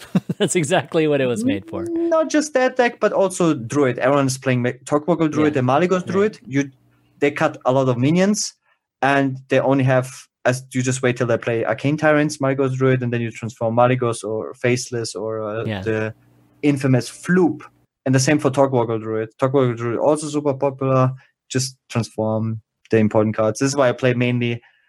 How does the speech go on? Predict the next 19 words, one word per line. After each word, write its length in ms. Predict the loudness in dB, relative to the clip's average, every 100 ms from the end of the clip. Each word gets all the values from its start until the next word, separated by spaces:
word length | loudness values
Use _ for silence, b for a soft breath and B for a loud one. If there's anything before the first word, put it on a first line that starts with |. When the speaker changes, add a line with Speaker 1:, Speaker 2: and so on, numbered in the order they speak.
| b _ _
Speaker 2:
um, 680 | -6 -4 -2 -4 -6 -8 -12 -12
Control 360 | -12 -6 -4 0
Warlock. 440 | 2 2 2 -2 -2
Baku 300 | 0 0 0
Warrior 240 | 2 2
was 220 | 2 -4
very 280 | 0 2 2
successful 480 | 2 -4 -4 -6 -8
for 100 | -4
me 320 | 0 2 0 -4 B B _ -16
when 260 | -2 0
we 80 | 2
had, 280 | 4 2 2
like, 180 | 0 0
still 300 | 0 2 4
the 320 | 4 4 2 b b
popularity 560 | -4 0 2 2 2 0
of 120 | -2
Zoo 440 | -2 0 0 0